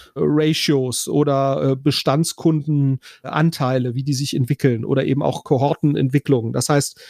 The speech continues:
wie entwickeln sich gewisse Kundengruppen über Zeit? Wie ist das im Vergleich mit anderen? So, das heißt also immer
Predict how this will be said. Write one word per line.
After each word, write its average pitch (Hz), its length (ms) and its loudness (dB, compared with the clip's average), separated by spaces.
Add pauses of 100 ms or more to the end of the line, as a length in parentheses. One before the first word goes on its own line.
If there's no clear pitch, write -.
(160)
wie 151 220 0
entwickeln 147 400 0
sich 139 200 -4
gewisse 139 340 0
Kundengruppen 156 640 -2
über 139 240 2
Zeit? 139 420 0
Wie 160 100 -4
ist 147 140 -4
das 139 120 0
im 151 100 -2
Vergleich 135 480 0
mit 143 100 -4
anderen? 127 640 -2
So, 131 180 2
das 131 180 -2
heißt 160 180 2
also 151 280 0
immer 175 500 0